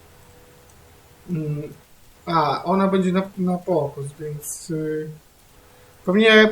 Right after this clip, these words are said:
poprzetrząsam, y, i pozgrabiam to poza odcinkiem te łąki. A w następnym odcinku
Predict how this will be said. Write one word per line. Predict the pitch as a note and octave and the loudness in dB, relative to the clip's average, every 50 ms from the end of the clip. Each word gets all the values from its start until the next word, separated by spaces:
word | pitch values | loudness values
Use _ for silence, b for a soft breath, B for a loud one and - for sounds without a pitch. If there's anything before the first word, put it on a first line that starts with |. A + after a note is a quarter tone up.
| - - | 2 -2
poprzetrząsam, | A3+ G3+ - - G#3+ G#3+ - - A3+ A3 G#3+ G#3 G3 - G#3 F#3+ F#3 F#3 F#3 F#3 | -4 -2 0 0 0 0 4 4 6 8 8 6 6 6 6 6 6 6 4 2
y, | F3+ F#3 F3+ F3 F3+ F3+ F3 F3 F3 F3 | 0 0 2 2 4 6 6 4 2 0
i | F#3+ | -4
pozgrabiam | - - F#3 F3+ F3 F#3 G3 G3+ G3 F#3+ E3+ E3+ E3 D#3+ | -6 -4 -4 -2 2 4 6 6 6 6 4 0 -6 -6
to | - F3 E3 | -8 -10 -12
poza | - F3 E3 E3 F3 | -10 -8 -4 0 0
odcinkiem | F3 E3 E3+ - - - F3 E3+ E3 D#3+ D#3 | 0 0 0 -4 -10 -8 -6 -6 -6 -6 -6
te | D3+ - E3+ | -4 -2 0
łąki. | D#3+ E3 D#3+ D#3 D#3 D#3 D#3 - F3 F#3 F#3 - - - _ - _ - - _ _ - - - _ _ _ - - - - - _ - - | 0 2 2 0 0 -2 -4 -2 0 0 0 -2 -6 -20 _ -20 _ -20 -20 _ _ -20 -20 -20 _ _ _ -20 -20 -20 -20 -20 _ -10 -4
A | E3 E3+ E3+ D#3+ | -2 0 0 0
w | D#3 | 0
następnym | E3 E3+ E3+ - - F#3+ F#3 F#3 F3+ - F3+ F3+ F3 | -2 -2 -2 0 2 2 2 2 0 -2 -2 0 0
odcinku | F3 F3 - - - - - G3 F#3+ F#3 F#3+ - F#3+ F3+ F3+ F3+ F3+ F3 F3 F3 | -2 -2 -4 -12 -12 -10 -4 -2 -2 -2 -2 0 2 2 4 4 4 4 2 0